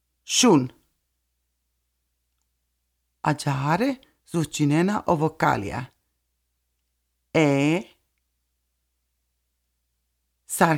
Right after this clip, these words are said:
kerlape. Dikjanja. A džare va kerlape o vokalija. E. Da li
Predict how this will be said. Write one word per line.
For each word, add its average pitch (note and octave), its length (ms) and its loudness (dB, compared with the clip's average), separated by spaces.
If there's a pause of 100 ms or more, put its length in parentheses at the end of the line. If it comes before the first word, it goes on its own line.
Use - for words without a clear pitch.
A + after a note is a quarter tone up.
kerlape. F#3+ 600 0 (1000)
Dikjanja. D3+ 840 0 (1700)
A E3 200 -2
džare D3 540 2
va G#3 120 -4
kerlape F3+ 580 0
o G#3 100 4
vokalija. F3+ 680 0 (460)
E. E3+ 340 -2 (2000)
Da E3 240 4
li F#3 340 -2